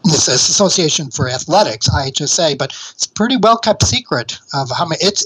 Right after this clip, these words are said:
it's close to a thousand kids that go to a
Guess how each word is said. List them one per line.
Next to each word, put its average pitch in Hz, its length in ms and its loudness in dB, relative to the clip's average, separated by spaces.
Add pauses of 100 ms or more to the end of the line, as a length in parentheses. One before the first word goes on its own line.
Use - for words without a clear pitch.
it's - 160 0
close 233 360 4
to 160 180 2
a 143 40 2
thousand 180 480 2
kids 196 480 2
that 139 160 -2
go 151 300 4
to 143 220 2
a 127 180 2